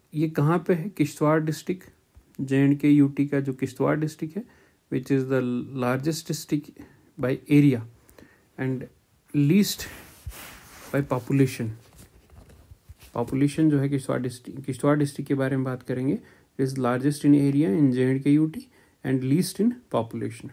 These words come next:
तो किश्तवाड़ नेशनल पार्क lies on the central crystalline belt of the Himalayas। The rocks here are strong, folded mainly of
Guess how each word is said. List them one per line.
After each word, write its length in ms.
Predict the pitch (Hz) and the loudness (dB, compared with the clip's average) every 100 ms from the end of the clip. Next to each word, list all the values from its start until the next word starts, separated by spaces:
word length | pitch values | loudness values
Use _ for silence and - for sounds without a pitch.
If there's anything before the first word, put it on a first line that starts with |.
| _ _ _ _ _ _ _ _ _ | _ _ _ _ _ _ _ _ _
तो 60 | |
किश्तवाड़ 340 | - 147 180 190 | -2 0 4 4
नेशनल 300 | 180 170 180 | 2 2 -2
पार्क 360 | 160 139 147 - _ - | 0 -2 -4 -10 _ -8
lies 400 | 139 139 151 156 | -4 0 0 0
on 180 | 143 139 | 0 2
the 80 | 147 - | 0 -2
central 360 | 139 135 147 147 | -2 -2 -2 -4
crystalline 600 | 147 143 - 139 139 131 | -2 -6 -2 0 2 2
belt 240 | 123 120 | 0 -2
of 140 | 147 185 - _ _ - | -6 -8 -12 _ _ -6
the 140 | 127 123 | -2 0
Himalayas। 480 | 123 120 120 139 160 _ _ _ - | 0 0 -2 -4 -8 _ _ _ -6
The 80 | 131 | 0
rocks 300 | 143 165 - | 0 0 0
here 160 | 143 143 | 2 4
are 140 | 143 | 2
strong, 540 | 139 - - 139 143 160 | 0 -6 -2 2 2 0
folded 520 | - 143 135 139 160 | 0 2 2 0 -2
mainly 560 | 220 165 139 135 135 | -2 0 2 4 2
of 220 | 139 139 | 2 0